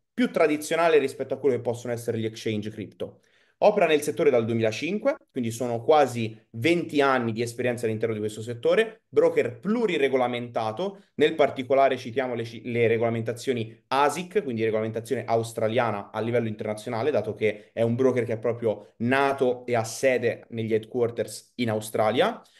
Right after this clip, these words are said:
regolamentazione sisec per poter operare a livello europeo, con sede a Cipro, poi registrazione bafin per quanto riguarda tutto il territorio se-, tedesco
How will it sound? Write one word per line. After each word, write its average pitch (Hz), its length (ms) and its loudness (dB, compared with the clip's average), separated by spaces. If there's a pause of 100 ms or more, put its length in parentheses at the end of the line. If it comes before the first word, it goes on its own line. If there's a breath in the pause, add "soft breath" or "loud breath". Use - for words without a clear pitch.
(100)
regolamentazione 165 880 0
sisec 143 920 0
per - 300 4
poter 117 560 0
operare 120 880 0
a 113 100 -2
livello 113 880 0
europeo, 120 800 2 (160)
con 110 180 -6
sede 113 300 -2
a 208 40 -6
Cipro, 156 600 -2 (540)
poi 117 320 6 (160 loud breath)
registrazione 180 1080 0
bafin 117 600 0
per 110 160 -6
quanto 139 220 -4
riguarda 139 260 2
tutto 214 180 -2
il 120 80 -2
territorio 143 440 -2
se-, - 220 -14
tedesco 180 600 -2